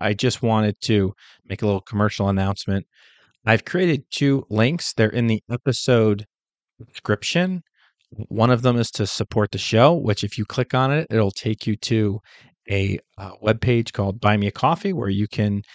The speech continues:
make a one-time gift and leave me a few bucks, and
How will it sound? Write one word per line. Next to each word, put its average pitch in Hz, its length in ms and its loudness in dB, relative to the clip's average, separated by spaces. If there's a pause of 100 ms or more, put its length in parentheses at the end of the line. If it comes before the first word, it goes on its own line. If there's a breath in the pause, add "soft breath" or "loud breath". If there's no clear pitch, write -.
(320 loud breath)
make 98 180 -4
a 98 80 2
one-time 98 680 0 (300)
gift 113 440 0 (100)
and 95 440 -2 (1120)
leave 110 180 0
me 107 60 2
a 95 40 2
few 107 160 0
bucks, - 480 0 (120)
and 95 280 -4